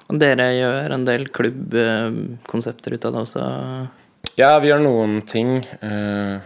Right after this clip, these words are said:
Speaker 2: vi har hatt liksom sånn fast greie seks ganger i året på Revolver.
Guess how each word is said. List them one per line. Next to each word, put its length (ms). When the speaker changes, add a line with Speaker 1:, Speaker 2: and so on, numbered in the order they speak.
Speaker 2:
vi 100
har 120
hatt 80
liksom 260
sånn 160
fast 380
greie 360
seks 280
ganger 240
i 80
året 240
på 340
Revolver. 680